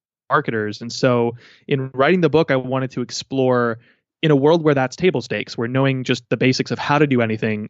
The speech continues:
is instantly available, how do you go not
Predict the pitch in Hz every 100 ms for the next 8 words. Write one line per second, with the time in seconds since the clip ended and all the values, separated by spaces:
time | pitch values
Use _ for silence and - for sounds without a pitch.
0 | - 120 117 - 139 147 131 117 110 127
1 | 151 196 208 - _ 151 175 185 160 156
2 | 143 147